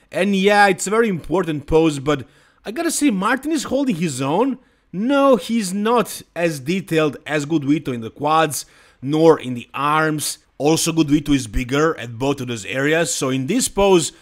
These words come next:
Guido Vido wins hands down. Now this one, back double bicep, a much different story. Lower body, not that much different.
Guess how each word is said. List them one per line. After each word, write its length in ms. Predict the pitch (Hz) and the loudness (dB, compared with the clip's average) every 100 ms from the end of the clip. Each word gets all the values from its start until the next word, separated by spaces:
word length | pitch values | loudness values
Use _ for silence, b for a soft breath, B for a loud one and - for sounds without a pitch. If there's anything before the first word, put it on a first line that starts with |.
| b b 170 | b b -2
Guido 300 | 302 180 175 | 0 2 2
Vido 280 | 196 143 135 | 2 0 2
wins 500 | 156 156 131 - - _ | 2 2 0 -4 -8 _
hands 440 | - 220 196 139 117 | -4 2 2 0 -2
down. 460 | 135 98 - _ _ _ _ | -2 -2 -8 _ _ _ _
Now 300 | 143 151 147 | 2 4 4
this 400 | 127 240 302 - | 2 4 4 2
one, 400 | 151 151 175 127 | 2 2 2 -2
back 320 | 104 170 202 | 0 2 4
double 220 | 185 170 | 2 2
bicep, 520 | 151 175 165 - 139 - | 2 2 0 -4 -8 -8
a 100 | 131 | -6
much 680 | 139 143 156 165 - 98 98 | -2 0 0 -2 -6 -16 -8
different 440 | 139 143 131 117 | -8 -4 -6 -6
story. 580 | - 156 165 127 76 65 b b b | -6 -2 0 -2 -6 -16 b b b
Lower 420 | 120 156 269 285 | -4 0 2 2
body, 520 | 175 185 185 185 185 | 2 2 2 2 -4
not 420 | 101 151 226 302 185 | -8 -4 -2 0 0
that 260 | 175 190 | -2 -2
much 220 | 135 117 | -6 -8
different. 600 | 107 113 131 165 226 - | -10 -12 -6 -6 -6 -10